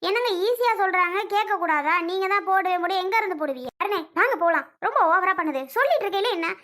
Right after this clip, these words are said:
சொல்லிட்டு இருந்தா உடனே அதே போட சொல்லுவாங்களா என்ன? ரொம்ப தான் கத்துது. வரீங்களா இல்லையா? போ, அவ்வளவு ரோஸ் இருந்தா போட வேண்டியதானே. ஆ, போடுறோம், போடுறோம், இரு. நல்ல வாயை பிளந்துட்டு. பாத்தியா? அருண், நானப்பா கேட்டேன், நீங்க தானே கேட்டீங்க. எங்க அம்மா ஓவரா பேசிட்டு இருக்கு. இப்ப வர போறீங்களா இல்லையா?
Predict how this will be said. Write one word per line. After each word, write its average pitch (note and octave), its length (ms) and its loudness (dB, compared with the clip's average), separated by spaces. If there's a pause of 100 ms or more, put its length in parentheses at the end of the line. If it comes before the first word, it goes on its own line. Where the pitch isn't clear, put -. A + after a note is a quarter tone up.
(100)
சொல்லிட்டு B4 320 0
இருந்தா G#4 180 2
உடனே G4 200 2
அதே F#4+ 200 0
போட F#4 160 0
சொல்லுவாங்களா E4 420 -2
என்ன? D4+ 220 -2 (200)
ரொம்ப B4+ 240 2
தான் A4+ 240 2
கத்துது. D#4+ 220 -2 (140)
வரீங்களா A4 280 2
இல்லையா? G4 200 2
போ, C4+ 280 -2 (180)
அவ்வளவு F4+ 260 4
ரோஸ் A#4 240 2
இருந்தா G4 220 0
போட F#4+ 240 2
வேண்டியதானே. D#4 400 -4 (200)
ஆ, E4+ 60 0 (420)
போடுறோம், G#4 320 2
போடுறோம், G4+ 300 0
இரு. F#4 140 -4 (120)
நல்ல F4+ 220 0
வாயை F4 240 2
பிளந்துட்டு. E4 340 -6 (520)
பாத்தியா? D#4+ 420 0 (360)
அருண், G4+ 340 2
நானப்பா A#4+ 300 2
கேட்டேன், D#4+ 320 -2 (200)
நீங்க C5 220 0
தானே A#4+ 180 0
கேட்டீங்க. C4+ 380 -4 (140)
எங்க A4 180 -2
அம்மா E5+ 120 0 (100)
ஓவரா C5 240 2
பேசிட்டு G#4 300 -4
இருக்கு. - 220 -8 (120)
இப்ப G4+ 180 0
வர A4+ 160 4
போறீங்களா A#4+ 340 0
இல்லையா? G4 200 0